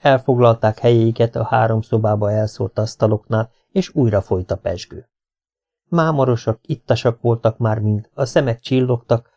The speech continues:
a vér vadul szágódott az erekben, és egyre szorosabb közelségbe került egymáshoz hím és nőstény. Már csak kevesen táncoltak,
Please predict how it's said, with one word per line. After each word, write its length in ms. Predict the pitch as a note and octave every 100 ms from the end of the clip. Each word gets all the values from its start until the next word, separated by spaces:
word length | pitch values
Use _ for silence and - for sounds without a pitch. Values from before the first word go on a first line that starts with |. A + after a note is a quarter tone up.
| _
a 140 | - B2
vér 260 | D3 C#3
vadul 280 | A#2+ A#2+ A2
szágódott 680 | - G2+ G#2 G#2 G#2 G2+ G2+
az 140 | G2+
erekben, 520 | G2+ G#2 G#2+ G#2 A2 _ _ _ -
és 180 | F#3+
egyre 260 | - D3+ B2
szorosabb 500 | - A2+ G#2+ - G2
közelségbe 680 | - G#2+ A2 G#2 G#2+ A#2 G2+
került 380 | - G2+ G2+ -
egymáshoz 580 | G2+ G2 G2 - G2 -
hím 280 | C3 C#3 B2+
és 260 | G#2+ G#2
nőstény. 540 | - F2+ - - F2+ - _ _ _ _ _ _ _ _ _ _ _
Már 180 | F#3+ F#3+
csak 200 | F#3 -
kevesen 500 | C3+ A2+ - A2 G#2+
táncoltak, 680 | G#2 G#2+ - G2+ - -